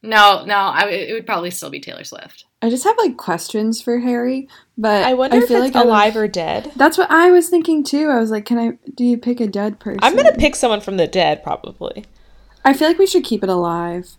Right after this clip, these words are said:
Speaker 3: Ugh, okay. <laughs> All right, I'm gonna rethink
Speaker 2: 'Cause it says,
Speaker 3: my
Speaker 2: "Given the
Speaker 3: answer.
Speaker 2: choice of anyone in the world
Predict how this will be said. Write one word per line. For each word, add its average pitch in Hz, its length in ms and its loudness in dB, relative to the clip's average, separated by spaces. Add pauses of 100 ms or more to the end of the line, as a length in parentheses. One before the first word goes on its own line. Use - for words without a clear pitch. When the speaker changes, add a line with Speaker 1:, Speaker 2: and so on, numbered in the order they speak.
(140)
Speaker 3:
Ugh, - 320 -12
okay. 185 340 -8 (140)
<laughs> - 1400 -6
All 214 80 8
right, 160 200 0
I'm 196 140 -8
gonna 190 300 -2
rethink 196 200 -6
Speaker 2:
'Cause 285 80 4
it 294 120 2
says, 302 180 0
Speaker 3:
my 277 60 -6
Speaker 2:
"Given 294 240 2
the 330 60 4
Speaker 3:
answer. 311 140 0
Speaker 2:
choice 277 120 -2
of 254 140 -2
anyone 233 460 0
in 233 300 6
the 214 100 6
world 202 480 4